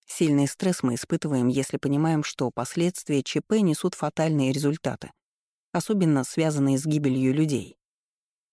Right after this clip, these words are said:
Катастрофа авиалайнера из-за недосмотра диспетчера, столкновение поездов из-за забывчивости работника железной дороги или онкология неоперабельной стадии,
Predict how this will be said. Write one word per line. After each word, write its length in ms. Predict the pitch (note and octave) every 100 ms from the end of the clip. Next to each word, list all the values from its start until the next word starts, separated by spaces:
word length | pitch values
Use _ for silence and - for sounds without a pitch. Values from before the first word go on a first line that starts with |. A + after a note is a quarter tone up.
| _ _
Катастрофа 560 | - F#3+ F#3 B3 A#3 G3
авиалайнера 840 | F#3 F#3 F3+ F#3+ B3+ A3 D3 B2
из-за 220 | C3 C#3 C#3+
недосмотра 580 | D3 D3+ - C#3+ -
диспетчера, 680 | C3 D3 - A#2 - A2 - _ _ _ _ _
столкновение 680 | - F3 D#3+ F#3 G3 G#3 F3+
поездов 560 | - E3 D3 C#3+ E3+ -
из-за 180 | C#3+ C3+
забывчивости 640 | C3+ C#3 C3+ B2+ C3 -
работника 540 | B2 B2 C3+ C#3+ C3+ C3+
железной 400 | B2+ B2+ C3 B2+
дороги 520 | B2+ D#3+ F3 G2+ A2 _ _ _ -
или 240 | F#3 F3+ -
онкология 640 | F3 D#3+ D#3 D#3+ F#3 D#3+
неоперабельной 760 | C#3+ C3+ - C#3+ D#3 C3+ C3 B2
стадии, 540 | - F3 D3+ F#2+